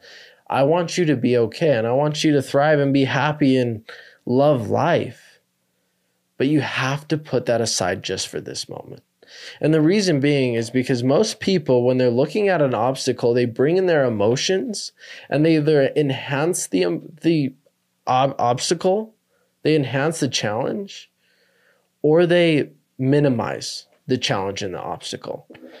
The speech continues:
And either way is not serving you. Because if you're minimizing it, you're playing at a smaller game.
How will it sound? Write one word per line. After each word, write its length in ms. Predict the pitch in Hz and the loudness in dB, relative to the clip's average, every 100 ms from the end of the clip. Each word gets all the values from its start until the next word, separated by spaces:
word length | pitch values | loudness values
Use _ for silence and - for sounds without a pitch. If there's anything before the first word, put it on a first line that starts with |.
| - - _ | -20 -20 _
And 280 | 147 143 - | 0 0 0
either 380 | 165 185 233 170 | 0 2 2 2
way 380 | 113 113 143 165 | 2 2 4 2
is 320 | 131 139 127 | 0 0 0
not 320 | 120 113 - | -2 -4 -6
serving 500 | - 95 87 73 62 | -6 -6 -6 -10 -18
you. 120 | - _ _ _ _ _ _ _ _ | -20 _ _ _ _ _ _ _ _
Because 300 | - 147 180 | -2 2 4
if 140 | 165 156 | 4 4
you're 140 | 196 | 2
minimizing 800 | 147 123 143 160 117 104 101 110 | 4 2 4 2 2 2 0 -2
it, 140 | 113 | -2
you're 180 | 131 185 | 0 0
playing 380 | - 190 - 165 | 0 -2 0 2
at 120 | 143 | 2
a 80 | 123 | 0
smaller 500 | - 131 123 110 95 | 0 -2 0 0 -2
game. 500 | 76 131 170 82 50 | -2 -2 -2 -4 -10